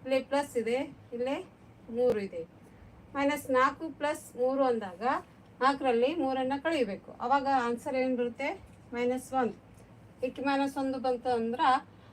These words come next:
ಇಲ್ಲಿ ನಾಲ್ಕು ದೊಡ್ಡ ಸಂಖ್ಯೆ ಇರೋದ್ರಿಂದ ಅದರ ಹಿಂದೆ ಮೈನಸ್ ಚಿಹ್ನೆ ಇರೋದ್ರಿಂದ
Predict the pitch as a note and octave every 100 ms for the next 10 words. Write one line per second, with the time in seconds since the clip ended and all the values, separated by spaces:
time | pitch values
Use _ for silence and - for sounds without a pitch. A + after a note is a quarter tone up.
0 | - D4+ C4+ B3+ B3 C4+ C#4 D4 C4+ -
1 | - - A3 B3 - E4 C#4+ C4+ A3+ G#3
2 | G#3 G#3+ B3+ B3 A#3+ A#3 B3+ C4+ C4+ B3+
3 | - - - - - A3 A3+ C#4+ - D4
4 | C#4 B3+ A3 G3+ A#3+